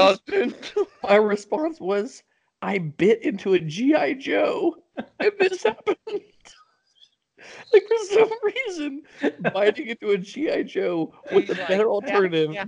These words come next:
Speaker 2: than
Speaker 1: okay."
Speaker 2: sucking out a pin. <laughs>
Speaker 1: You know what? That actually sounds, I don't feel bad about me slipping on a slide and biting through my lips now. <laughs>
Speaker 2: No,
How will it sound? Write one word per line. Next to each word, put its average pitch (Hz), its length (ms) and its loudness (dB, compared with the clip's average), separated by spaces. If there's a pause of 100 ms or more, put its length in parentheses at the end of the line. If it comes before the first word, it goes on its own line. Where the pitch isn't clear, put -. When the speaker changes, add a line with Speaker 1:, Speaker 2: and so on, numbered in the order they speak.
Speaker 2:
than 170 160 -2
Speaker 1:
okay." 190 80 -12
Speaker 2:
sucking 180 420 -6 (140)
out 185 140 -4
a 208 100 -8
pin. 220 240 -4 (240)
<laughs> - 60 -10 (1700)
Speaker 1:
You 190 120 -14
know 214 100 -4
what? 185 420 -4 (460)
That 240 220 -2
actually 254 320 -6
sounds, 196 540 -6 (440)
I 196 100 -8
don't 262 220 -6
feel 226 220 -6
bad 180 480 0
about 170 360 -2
me 160 200 -12
slipping 175 560 -8
on 156 160 -4
a 156 60 -10
slide 160 560 -2 (100)
and 147 380 -10
biting 156 360 -4
through 160 240 -6
my 147 160 -2
lips 139 540 -6
now. 131 360 -4
<laughs> 269 520 -2
Speaker 2:
No, 180 280 -4